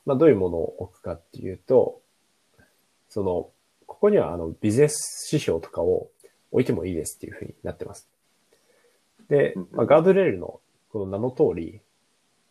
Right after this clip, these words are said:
Speaker 1: まあ、ここに置いた指標は、あの、悪化させたくないですっていうようなものを置くと。
Speaker 2: うんうんうん。
Speaker 1: まあ、例えば、eBayの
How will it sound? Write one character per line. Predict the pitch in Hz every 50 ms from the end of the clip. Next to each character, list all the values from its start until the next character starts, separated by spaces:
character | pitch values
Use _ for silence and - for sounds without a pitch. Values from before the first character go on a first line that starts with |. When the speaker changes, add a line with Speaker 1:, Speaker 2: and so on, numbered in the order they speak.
| _ _ _ _ _ _ _ _ _ _ _ _
Speaker 1:
ま | - 117
あ、 |
こ | - - - -
こ | - 175 180
に | 180 175 175 - - -
置 | 151 151
い | 151
た | 156 156
指 | - -
標 | - - 151 147
は、 | 147 151 143 - - - - _ _ _ _ _ _ _ _ _ _ _ _ _ _ _ _ _ _ _ _ _ _ _
あ | - 90
の、 | 90 87 85 85 - - _ _ _ _
悪 | - 110 - _
化 | - 160
さ | 151 - 143
せ | - -
た | 156 -
く | -
な | - 87 85
い | 82
で | - -
す | - - - _
っ | _
て | -
い |
う | -
よ | 80 76
う |
な | 78
も | 76 78 76
の | 76
を | - - 127 156 _ _ _ _
置 | - - - -
く | -
と。 | - - - _ _ _ _ _ _ _ _ _ _ _ _ _ _ -
Speaker 2:
う | 92
ん | 92 82 -
う | 90
ん | 85 80 -
う | -
ん。 | 87 - - _ _ _ _ _
Speaker 1:
ま | - -
あ、 | - - -
例 | 127
え | 101
ば、 | 78 - - - - _ _ _ _ _ _ _ _ _ _ _ _ _ _ _ _ _ _ _ _ _ _
eBay | 120 123 123 120 120 107 85
の | - - -